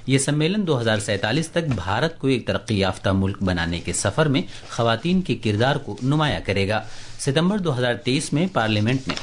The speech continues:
ناری شکتی وندن ادھینیم کو منظوری دی تھی، جس کے تحت لوک سبھا اور ریاستی قانون ساز اسمبلیوں میں خواتین کے لیے ایک تہائی نشستیں مختص کی گئی ہیں۔ ملک بھر میں خواتین کے ریزرویشن کے نفاذ پر خصوصی توجہ دینے کے لیے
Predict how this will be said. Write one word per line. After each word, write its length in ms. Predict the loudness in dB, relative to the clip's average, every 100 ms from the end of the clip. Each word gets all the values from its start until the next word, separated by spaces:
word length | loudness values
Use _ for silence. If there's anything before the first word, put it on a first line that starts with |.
| -10 -4
ناری 280 | 0 0 0
شکتی 420 | 0 -2 -2 0
وندن 360 | 2 2 2 0 0
ادھینیم 460 | -2 0 2 2 2
کو 140 | -2
منظوری 500 | 0 0 0 2 2
دی 140 | 0
تھی، 160 | -2 -2
جس 220 | -2 -2
کے 120 | -2
تحت 600 | -2 0 0 -2 -20 -10 0
لوک 280 | 0 0
سبھا 240 | 0 0 2
اور 200 | 2 2
ریاستی 480 | 2 0 -2 -2 -2
قانون 360 | 0 0 0
ساز 340 | 0 0 0 -2
اسمبلیوں 480 | -6 -2 0 2 2
میں 120 | 0 -8 -20 -10
خواتین 580 | -2 0 0 0 0 0
کے 160 | 0
لیے 140 | 2 2
ایک 300 | 0 -2 -2
تہائی 400 | -2 0 2 2
نشستیں 520 | 2 0 -2 -2 -2 -4 -4
مختص 440 | 4 4 4 -2 -2
کی 160 | -2
گئی 200 | 2 2
ہیں۔ 120 | 2 0 -6 -20 -14 0
ملک 280 | 2 2
بھر 140 | 0 0
میں 140 | -2 -2
خواتین 480 | 0 2 2 0 0
کے 140 | 2
ریزرویشن 560 | 2 2 2 0 0 -2
کے 100 | 0
نفاذ 420 | 0 0 -2 0
پر 160 | -2
خصوصی 560 | -2 -2 -2 0 0 -2
توجہ 400 | 0 0 2 -2
دینے 300 | -2 -2 -4
کے 160 | -2 0
لیے 160 | 0